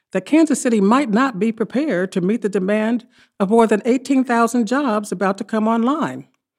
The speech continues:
Here to discuss this issue are Clyde McQueen, president and C E O of the Full Employment Council,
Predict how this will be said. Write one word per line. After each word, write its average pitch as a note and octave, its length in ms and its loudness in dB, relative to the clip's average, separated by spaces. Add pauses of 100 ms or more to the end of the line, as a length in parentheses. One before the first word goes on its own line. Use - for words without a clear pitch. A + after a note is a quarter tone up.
(500)
Here D4 240 2
to C#4+ 140 -2
discuss C4 420 0
this G#3 260 -2
issue F3+ 400 -2 (520)
are E3 80 0
Clyde F#3+ 320 2
McQueen, A3 480 0 (180)
president G3+ 460 -2
and E3 180 -4
C F#3+ 300 -4
E F3+ 40 0
O A#3 140 0
of A#3+ 80 -2
the E3 80 -6
Full F#3 240 -4
Employment A#3+ 480 -2
Council, F#3+ 480 -4